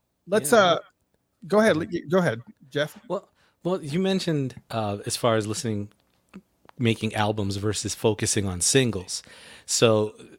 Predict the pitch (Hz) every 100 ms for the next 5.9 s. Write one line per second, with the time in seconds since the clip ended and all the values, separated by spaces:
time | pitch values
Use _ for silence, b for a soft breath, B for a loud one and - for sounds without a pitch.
0 | - 110 104 - 95 92 117 120 107 101
1 | 110 107 98 - - - 107 101 95 101
2 | 98 95 - - 90 85 - 117 101 107
3 | 104 104 98 98 101 95 98 101 143 123
4 | 107 101 101 101 110 120 135 143 131 123
5 | 143 160 117 - 131 - 113 113